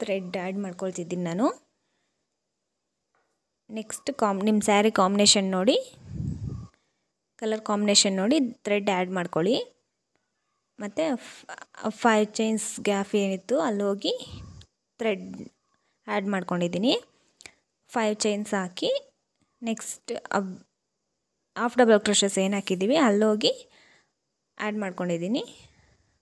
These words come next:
ಅಲ್ಲಿ ನಾನು ಸಿಂಗ್-, ನೋಡಿ ಸಿಂಗಲ್ ಕ್ರೋಶಸ್ ಹಾಕ್ಕೊಳ್ತಿದ್ದೀನಿ. ಮೇಲೆ ಚೈನ್ ಕಾಣಿಸುತ್ತೆ, ಆ ಚೈನ್ಸ್‌ಗೆ ಸಿಂಗಲ್ ಕ್ರೋಶಸ್ ಹಾಕ್ಕೊಬೇಕು. ನೋಡಿ ಮೇಲೇನೆ ಚೈನ್ಸ್ ಕಾಣಿಸುತ್ತೆ,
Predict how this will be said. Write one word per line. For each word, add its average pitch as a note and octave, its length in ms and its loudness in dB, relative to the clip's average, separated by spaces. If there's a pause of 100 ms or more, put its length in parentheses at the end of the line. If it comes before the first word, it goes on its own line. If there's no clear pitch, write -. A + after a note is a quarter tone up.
(880)
ಅಲ್ಲಿ G#3+ 220 -2
ನಾನು A3+ 220 -4 (300)
ಸಿಂಗ್-, B3+ 280 2 (760)
ನೋಡಿ G#3+ 240 -4 (240)
ಸಿಂಗಲ್ C4 400 4
ಕ್ರೋಶಸ್ G#3+ 460 0
ಹಾಕ್ಕೊಳ್ತಿದ್ದೀನಿ. F#3+ 720 -4 (300)
ಮೇಲೆ B3 240 0 (140)
ಚೈನ್ A#3 280 0
ಕಾಣಿಸುತ್ತೆ, G#3 500 -4 (680)
ಆ A3 60 -8 (120)
ಚೈನ್ಸ್‌ಗೆ B3 640 -2
ಸಿಂಗಲ್ A#3+ 340 2
ಕ್ರೋಶಸ್ F#3+ 360 -2
ಹಾಕ್ಕೊಬೇಕು. F3+ 560 -6 (4000)
ನೋಡಿ A3 240 -4
ಮೇಲೇನೆ A3+ 460 -2
ಚೈನ್ಸ್ G#3+ 360 -4
ಕಾಣಿಸುತ್ತೆ, G3 520 -4